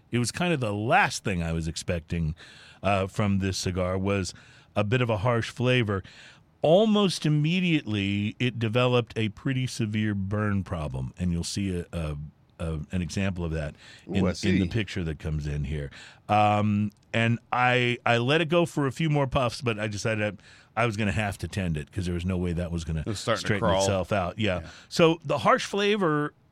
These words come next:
Speaker 1: as, as it was burning crooked like this, and I'm assuming the two are related, um, the harsh flavor was kind of overpowering everything else. And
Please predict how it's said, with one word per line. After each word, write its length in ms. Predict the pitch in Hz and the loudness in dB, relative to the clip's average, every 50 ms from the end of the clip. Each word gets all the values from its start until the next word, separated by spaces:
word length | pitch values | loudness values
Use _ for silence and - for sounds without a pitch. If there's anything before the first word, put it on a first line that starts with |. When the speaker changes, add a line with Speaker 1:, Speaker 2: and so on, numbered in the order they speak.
| _ _ - | _ _ -2
Speaker 1:
as, 380 | 139 139 139 143 131 139 143 - | 0 2 2 2 0 -2 -4 -2
as 240 | - 143 143 143 127 | 0 2 2 2 2
it 120 | 135 135 - | 0 -2 -2
was 160 | 131 123 117 | -2 -2 -2
burning 480 | 117 131 151 165 175 165 151 139 135 - - | -2 0 0 2 2 4 2 2 0 -2 -4
crooked 260 | - - 175 156 165 135 | -4 -2 -2 0 0 -2
like 200 | 127 113 110 107 | -2 -2 -2 -2
this, 280 | 110 110 113 113 - - _ - | -2 -2 -2 -2 -6 -8 _ -2
and 120 | 120 123 | 0 0
I'm 120 | 123 123 123 | 0 0 0
assuming 520 | - 113 - - - 180 190 185 160 139 | -2 -4 -4 -2 0 0 2 2 2 0
the 60 | 127 | 0
two 220 | 123 - - 123 117 | -2 -2 -2 0 0
are 80 | 110 | 0
related, 520 | 104 98 95 92 95 92 82 71 73 76 80 - - - - - - - _ - | -2 -2 -4 -2 -2 -4 -4 -4 -6 -8 -10 -14 -20 -20 -20 -20 -20 -20 _ 0
um, 440 | 117 117 117 113 110 110 113 110 107 - - _ _ - | 2 4 4 4 4 2 0 -2 -4 -8 -14 _ _ -2
the 100 | 151 135 | 0 2
harsh 220 | 151 180 185 - | 2 0 0 -2
flavor 300 | - 180 175 175 160 151 | 0 0 0 2 2 0
was 160 | 139 123 110 - | 0 -2 -2 -4
kind 200 | - 139 139 139 | -2 -2 -2 -2
of 80 | 131 127 - | -2 -4 -2
overpowering 840 | - 147 156 160 156 160 147 - 135 135 135 135 127 120 117 120 120 | -2 0 0 0 0 -2 -2 -2 -4 -2 0 0 0 0 0 0 0
everything 480 | - 117 120 113 117 110 - 113 107 107 | 0 0 0 0 -2 -4 -2 0 0 2
else. 280 | 113 117 107 95 - - | 2 2 0 0 0 -2
And 180 | 101 95 92 | -2 -2 -2